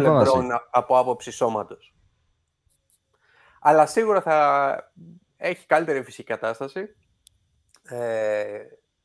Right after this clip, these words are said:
Speaker 2: δηλαδή, το πιστεύω αυτό.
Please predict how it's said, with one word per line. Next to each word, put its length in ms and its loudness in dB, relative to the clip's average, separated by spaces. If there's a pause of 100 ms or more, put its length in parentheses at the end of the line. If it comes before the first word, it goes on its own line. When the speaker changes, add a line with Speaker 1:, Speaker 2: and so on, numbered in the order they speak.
(120)
Speaker 2:
δηλαδή, 680 -8 (1500)
το 100 -4
πιστεύω 300 -4
αυτό. 260 -8